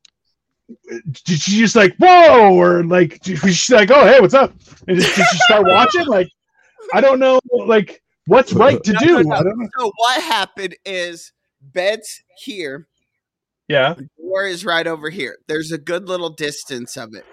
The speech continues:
Speaker 2: So, and I'm not allowed to shut my door because I was a suicide risk. I always had to keep the door open.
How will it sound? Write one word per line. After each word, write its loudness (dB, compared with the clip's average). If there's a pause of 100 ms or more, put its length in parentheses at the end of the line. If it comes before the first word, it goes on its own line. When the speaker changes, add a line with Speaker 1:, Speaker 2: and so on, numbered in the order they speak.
(460)
Speaker 2:
So, -4
and -4
I'm -6
not -4
allowed -2
to -12
shut -8
my -6
door -8
because -12
I -4
was -8
a -12
suicide -8
risk. -8
I -6
always -4
had -6
to -20
keep -14
the -16
door -10
open. -10